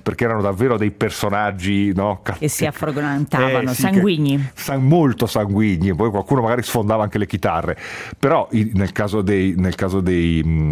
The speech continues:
Speaker 1: eh, dei Deep Purple ci-, ho letto che ci sono anche delle finezze musicali che allora ci ricollegano anche alla passione di Angelo Consoli per una musica non proprio rock rock.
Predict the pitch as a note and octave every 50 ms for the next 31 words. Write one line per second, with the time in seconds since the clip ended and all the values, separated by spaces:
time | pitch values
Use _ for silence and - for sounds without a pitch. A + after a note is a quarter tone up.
0 | D2 D#2 D#2+ D#2+ D2 C#2+ - - - - - E2+ F2 D#2+ F#2+ F#2 - - G2+ G#2
1 | A2+ A2 - C3 C3+ C#3 B2+ - - - - - - - - _ _ _ - -
2 | - - F#2+ E2+ - - F#2+ G2 F#2+ G2 G#2+ - - - B2+ F#2 F#2+ - - -
3 | G2 F#2+ F#2 F2 F#2 G2+ G#2+ G2+ F2+ - G2 F2 E2+ D#2+ - - - F2 F#2 G2
4 | - - - F2+ F2 F2+ F#2 C3 B2 - - E2 E2 F#2+ A2 C3 C#3+ B2+ - -
5 | - - F#2 E2+ F2 F#2+ A#2 E3 E3 - - - - - G#2 G2 F#2+ F2+ - G2+
6 | F#2+ F2 F2+ F#2+ G2 B2 A2+ F2 D#2+ F2 G2 - B2 G#2+ - - E2 - - F2+
7 | E2+ E2 D#2+ D#2 D#2 D2+ D#2 D2+ F#2+ G#2 G#2 - E2+ D#2 E2 E2 - - A#2 A2+
8 | A2+ A2+ G#2+ - - - - - F#2+ F2+ D#2 E2 E2+ D#2+ D#2+ E2 F2+ F2+ F#2 G2+
9 | D2+ F#2+ E2+ E2 E2 E2+ F2 F#2+ F2+ D#2+ - - E2 D2+ - - F2+ E2+ E2 D#2+
10 | D2+ D2 D2 D2 D2 D2+ F2+ E2+ - - F#2 G#2 G#2+ - - - - D#2+ D2+ D2